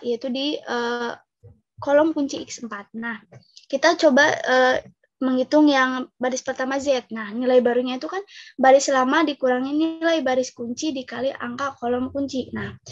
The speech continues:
baris lamanya kan sudah diketahui min empat. Berarti min empat dikurangi nilai baris kuncinya barunya itu kan satu per lima.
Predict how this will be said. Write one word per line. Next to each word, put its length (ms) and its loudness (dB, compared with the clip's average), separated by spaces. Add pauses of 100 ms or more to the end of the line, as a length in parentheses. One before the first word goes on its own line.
(220)
baris 240 8
lamanya 320 6
kan 160 4
sudah 160 4
diketahui 480 0 (160)
min 320 -4
empat. 240 -4 (320)
Berarti 400 -4 (160)
min 160 2
empat 480 -4
dikurangi 640 -6
nilai 320 2
baris 320 -2
kuncinya 480 -8
barunya 480 4
itu 160 -4
kan 80 2
satu 320 -6
per 80 -4
lima. 320 2